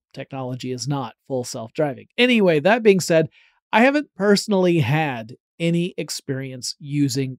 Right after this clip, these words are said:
Copilot. Uh, it's really for stuff that's outside my job duties. So I can't actually comment on the quality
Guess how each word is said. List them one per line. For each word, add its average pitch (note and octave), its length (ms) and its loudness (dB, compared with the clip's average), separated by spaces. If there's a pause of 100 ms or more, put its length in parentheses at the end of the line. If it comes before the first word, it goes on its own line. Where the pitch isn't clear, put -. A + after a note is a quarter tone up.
Copilot. A#2+ 640 -4 (280)
Uh, C#3+ 220 -8
it's E3+ 220 -8
really G3 240 4
for F3 140 -2
stuff D3 340 -2
that's D3 220 -4
outside D3 380 -2
my C3 140 -6
job C#3+ 360 -2
duties. A#2 420 -12 (380)
So G3+ 280 6 (160)
I F#3 120 2
can't B3+ 340 0
actually F#3+ 360 0
comment E3 680 0 (300)
on D#3+ 160 -2
the D#3+ 100 2
quality E3+ 680 2